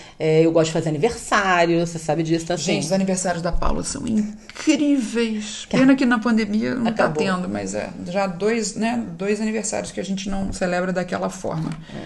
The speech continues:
Speaker 1: que, que a gente
Speaker 2: Incríveis.
Speaker 1: pode ouvir o que a gente gosta,
Speaker 2: É,
Speaker 1: que a gente
Speaker 2: agora
Speaker 1: pode ser mulher sem se preocupar com nada.
Speaker 2: Exatamente.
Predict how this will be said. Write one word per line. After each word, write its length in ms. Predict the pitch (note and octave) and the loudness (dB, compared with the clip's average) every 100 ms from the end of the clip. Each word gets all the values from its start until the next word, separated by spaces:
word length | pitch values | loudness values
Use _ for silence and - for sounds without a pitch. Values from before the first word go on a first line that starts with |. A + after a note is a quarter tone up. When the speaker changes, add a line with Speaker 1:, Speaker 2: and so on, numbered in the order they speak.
| - | -12
Speaker 1:
que, 60 | - | 0
que 60 | G#3 | 4
a 40 | |
gente 100 | G#3+ | 4
Speaker 2:
Incríveis. 300 | - G3+ G3 | 4 4 6
Speaker 1:
pode 220 | G3 F3+ | 8 8
ouvir 180 | G3 F3 | 8 8
o 60 | G3 | 6
que 80 | G3 | 6
a 60 | |
gente 200 | F#3+ F#3 | 4 4
gosta, 640 | E3 F3 F3 E3+ E3+ - F3+ | 6 8 10 6 4 0 4
Speaker 2:
É, 220 | E3 E3 | 6 6
Speaker 1:
que 120 | F3+ | 4
a 40 | F#3 | 4
gente 180 | F#3 | 6
Speaker 2:
agora 100 | G#3+ | 10
Speaker 1:
pode 120 | G3+ G3 | 10 10
ser 180 | - | 8
mulher 320 | G3 G3 F#3 F#3 | 8 10 10 8
sem 100 | G3+ | 2
se 100 | - | 0
preocupar 440 | F#3 A3 G#3 C#4 | 4 4 6 4
com 120 | - | 6
nada. 420 | C#4+ - - - E3+ | 8 10 8 8 10
Speaker 2:
Exatamente. 600 | F#3 D#4+ A3 G#3+ G3 | 10 10 10 8 6